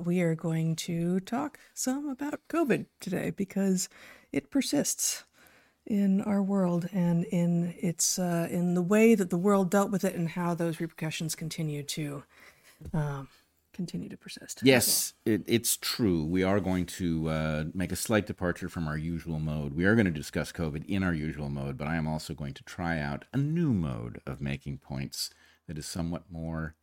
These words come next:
Speaker 2: shall we say, narrative.
Speaker 1: We might even say it's, no.
Speaker 2: <laughs> What were you gonna say?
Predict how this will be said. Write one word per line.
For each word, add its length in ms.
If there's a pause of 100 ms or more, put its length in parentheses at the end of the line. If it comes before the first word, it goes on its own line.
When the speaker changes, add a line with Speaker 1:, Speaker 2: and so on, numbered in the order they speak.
(140)
Speaker 2:
shall 280
we 120
say, 540 (340)
narrative. 540 (1700)
Speaker 1:
We 100
might 120
even 160
say 260
it's, 340 (380)
no. 100 (760)
Speaker 2:
<laughs> 160
What 240
were 60
you 180
gonna 300
say? 380